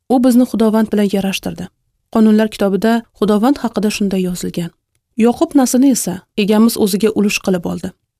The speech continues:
Isroilni o'z nasibasi qildi. Egamiz Isroilni sahrodan, uvillaydigan dashtdan topib oldi. Uni o'z bag'riga oldi. Unga g'amxo'rlik qilib, ko'z qorachig'idek saqladi." Ayol qozining oldiga kelib,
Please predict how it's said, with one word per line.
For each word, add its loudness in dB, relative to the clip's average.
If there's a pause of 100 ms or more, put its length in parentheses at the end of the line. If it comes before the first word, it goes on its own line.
(160)
Isroilni 2
o'z 0
nasibasi 0
qildi. -8 (580)
Egamiz 2
Isroilni 2
sahrodan, -2 (220)
uvillaydigan 2
dashtdan -2
topib -6
oldi. -6 (500)
Uni 4
o'z 2
bag'riga 0
oldi. -6 (240)
Unga 2
g'amxo'rlik -2
qilib, 2 (220)
ko'z 0
qorachig'idek -4
saqladi." -8 (680)
Ayol 4
qozining 2
oldiga 0
kelib, 0